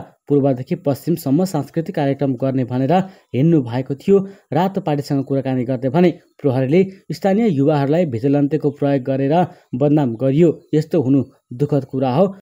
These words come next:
त्यसको निन्दा गर्छौँ।" यस्तै प्रहरीले काठमाडौँ उपत्यकाबाट आठजना नेता कार्यकर्ता पक्राउ गरेको प्रारम्भिक रिपोर्ट आएको छ। यसैबीच नेकपा एमालेका अध्यक्ष केपी शर्मा ओलीले सङ्क्रमणकालीन न्याय सम्बन्धी विधेयकमा आपत्ति जनाएका छन्। कानुन मन्त्रीले हिरो हुने नाममा पीडितहरूमाथि दमन गरेको भन्दै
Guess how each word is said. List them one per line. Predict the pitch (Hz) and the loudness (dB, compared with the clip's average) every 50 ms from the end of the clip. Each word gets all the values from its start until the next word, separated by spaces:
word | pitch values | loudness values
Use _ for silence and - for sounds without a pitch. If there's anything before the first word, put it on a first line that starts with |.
| _ _ | _ _
त्यसको | - 165 160 160 - - 147 | -2 -2 -2 0 0 2 2
निन्दा | 131 131 131 131 135 131 | 4 4 4 2 2 0
गर्छौँ।" | 131 147 156 147 - 190 175 143 - - _ _ - | 0 0 -2 2 2 2 2 2 0 -8 _ _ -2
यस्तै | 139 135 - 208 202 | -2 0 0 -2 -2
प्रहरीले | 208 - 151 143 135 131 127 139 180 | 0 0 0 2 2 2 2 0 -2
काठमाडौँ | 180 - 143 123 - 147 143 143 135 | 0 -2 -4 -2 0 0 2 2 0
उपत्यकाबाट | 123 - 135 127 - 135 - 139 127 127 127 123 - 170 190 185 185 - - _ _ _ | 0 0 -4 -2 -2 -6 -4 -2 -2 -2 -4 -2 2 2 2 2 0 -6 -18 _ _ _
आठजना | 170 170 160 147 190 202 202 | -2 -2 0 0 0 0 2
नेता | 185 175 160 160 156 | 2 0 2 0 -2
कार्यकर्ता | 147 147 139 139 135 - 139 120 135 | -2 0 -2 -2 -2 -2 -4 -4 -4
पक्राउ | 127 - - 131 - 135 131 | -6 -6 -8 -6 -4 -4 -4
गरेको | 117 131 127 127 127 - 190 196 196 190 - - _ _ _ | -4 -4 -4 -4 0 2 2 2 2 0 -6 -18 _ _ _
प्रारम्भिक | 160 156 156 160 175 190 196 190 190 147 | 0 2 2 2 2 2 0 0 0 0
रिपोर्ट | 143 135 127 147 135 110 123 120 - _ _ _ _ - | -2 0 0 0 0 0 -2 -6 -8 _ _ _ _ -6
आएको | 123 117 120 120 147 | -4 -4 -2 -2 -4
छ। | 143 - 190 180 147 123 - _ _ _ _ | 0 2 2 2 2 0 -4 _ _ _ _
यसैबीच | 117 127 160 156 - 240 190 226 247 233 233 | -2 -2 0 2 2 2 2 2 2 2 4
नेकपा | 180 156 160 160 185 170 185 220 | 4 4 4 4 2 0 0 0
एमालेका | 226 160 139 139 143 143 151 160 165 180 151 | 2 2 4 4 4 4 2 2 2 0 0
अध्यक्ष | 127 117 127 139 135 - - | 0 2 2 2 2 2 -2
केपी | 196 196 - 147 143 - 156 | 0 4 4 2 4 2 0
शर्मा | - 151 135 135 143 170 | 2 2 4 4 4 4
ओलीले | 202 - 185 160 147 143 139 151 185 | 2 2 2 4 4 4 4 4 2
सङ्क्रमणकालीन | 185 - 156 143 135 143 143 139 143 143 - 143 135 147 156 151 | 2 2 0 2 4 4 4 4 4 2 2 2 4 6 6 6
न्याय | 139 139 135 135 131 | 6 6 6 4 2
सम्बन्धी | - - 143 131 135 139 143 147 | 2 2 2 4 4 4 4 2
विधेयकमा | 127 123 127 123 123 127 135 135 - 139 147 170 | 2 2 0 2 2 2 2 2 2 2 2 2
आपत्ति | 208 190 180 151 - 151 139 123 | 0 0 -4 -2 0 0 0 0
जनाएका | 123 123 127 120 120 120 123 127 143 | 0 0 0 0 2 0 -2 -2 -4
छन्। | 135 - 175 175 165 | 2 4 6 6 6
कानुन | 147 - - - _ _ - 123 123 131 127 | 4 0 -6 -18 _ _ -2 0 2 2 4
मन्त्रीले | 120 120 123 123 123 - 120 139 | 4 4 2 0 0 0 0 0
हिरो | 143 123 104 120 123 131 113 | 0 2 2 2 2 2 2
हुने | 117 120 123 120 | 2 2 2 2
नाममा | 117 117 120 117 120 160 | 2 2 2 2 0 0
पीडितहरूमाथि | 175 - - 139 127 123 123 - - 107 117 123 117 120 117 117 - 175 165 | 0 -2 0 0 0 0 0 -2 -6 -4 -4 -2 -2 -2 -2 -2 -2 -2 -2
दमन | 135 113 123 120 123 120 117 113 104 | 0 2 2 2 2 2 0 -2 -2
गरेको | 117 113 113 110 - 117 | -2 -2 -2 -2 -4 -6
भन्दै | 104 107 120 117 123 156 165 | -4 -4 -2 0 2 2 2